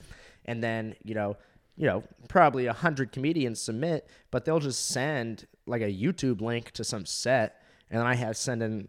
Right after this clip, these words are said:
a frickin' electronic press kit with a full bio of the, you know, the photos, the, the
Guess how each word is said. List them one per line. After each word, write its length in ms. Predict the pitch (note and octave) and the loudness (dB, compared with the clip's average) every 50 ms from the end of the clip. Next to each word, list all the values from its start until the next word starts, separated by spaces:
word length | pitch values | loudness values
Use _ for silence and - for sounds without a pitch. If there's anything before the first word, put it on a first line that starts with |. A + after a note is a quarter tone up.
| - | -6
a 140 | - G#2 G2 | -6 -6 -6
frickin' 560 | E2 - - - - C#3 - - A#2 A2 G2+ - - | -6 -8 -12 -6 -4 -4 -4 -4 -4 -6 -6 -4 -4
electronic 500 | A2+ A2+ A#2 A2+ - - C#3 A2+ G#2 - | -2 -2 -2 -4 -4 -6 -6 -6 -6 -6
press 240 | - - C3 C3 - | -4 -2 -2 -2 -2
kit 220 | - - C#3 C#3+ - | -4 -4 -4 -4 -4
with 120 | G#2 - | -8 -12
a 40 | - | -12
full 380 | - - - - C#3+ C#3 C3+ C3 | -14 -12 -6 -2 0 0 0 2
bio 440 | B2 B2+ A#2+ B2 C3 C#3 C#3+ D3 C#3 | 0 0 2 2 2 2 2 2 0
of 100 | A#2+ A2+ | -2 -4
the, 100 | A2+ - - - - | -10 -12 -12 -14 -8
you 120 | A2+ A2+ G2 | -6 -4 -4
know, 180 | F#2+ G2+ G#2+ - - - - - _ - | -2 -4 -4 -6 -10 -20 -20 -20 _ -8
the 80 | - G#2 | -8 -8
photos, 680 | - - - C#3+ B2+ B2+ C3 C3 C3+ C#3+ C#3+ C#3 - | -4 2 4 6 6 6 6 6 4 2 0 -4 -4
the, 560 | - A#2+ A2+ G#2 F#2+ F#2 F2+ F2 E2+ D#2 - G1+ G1+ - - | -2 0 0 2 0 0 -2 -4 -4 -6 -8 -10 -12 -8 -4
the 240 | A2 G2+ F#2 - | -4 -2 -4 -4